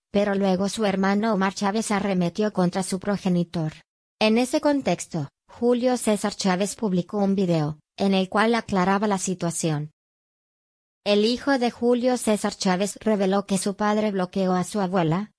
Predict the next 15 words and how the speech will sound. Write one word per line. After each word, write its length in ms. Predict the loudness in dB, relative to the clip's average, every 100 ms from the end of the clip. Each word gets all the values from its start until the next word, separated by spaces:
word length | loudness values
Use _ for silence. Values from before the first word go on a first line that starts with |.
| 0
y 120 | 0
que 280 | 2 0 2
ella 180 | 2 0
no 140 | 0
ha 100 | -2
podido 400 | -2 -2 0 0
comunicarse 760 | 0 -2 0 -2 0 -2 -2 -4
para 220 | -2 -2
conocer 500 | -2 -2 -2 -2 0
la 120 | -2
situación 640 | -2 -4 -2 -2 -2 -2
que 100 | 0
enfrenta 440 | -2 0 -2 0 0
el 120 | 0
junior. 440 | 0 0 0 -2